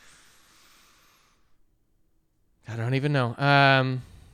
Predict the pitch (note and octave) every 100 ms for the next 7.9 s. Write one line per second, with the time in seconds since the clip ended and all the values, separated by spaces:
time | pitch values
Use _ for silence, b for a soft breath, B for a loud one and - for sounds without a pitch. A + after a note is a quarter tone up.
0 | b b - C3+ C#3+ - D3+ C#3+ C3+ B2+
1 | B2 C3+ C#3+ C3 C#3+ B2+ - C3 A#2+ A2+
2 | A2+ A2+ A2+ A2 A2 - G#2+ - A#2+ A2+
3 | A#2 G#2 G2+ A#2 _ _ _ _ - A2+
4 | A2 G#2+ G#2 G#2 G#2+ _ _ b b b
5 | b _ _ _ _ _ A#2 A2 G#2+ G#2+
6 | G#2 G#2+ G#2+ G#2 G#2+ A#2 A2 G#2+ G#2+ G#2+
7 | _ - G#2+ A#2+ A2+ A2+ A2+ A2+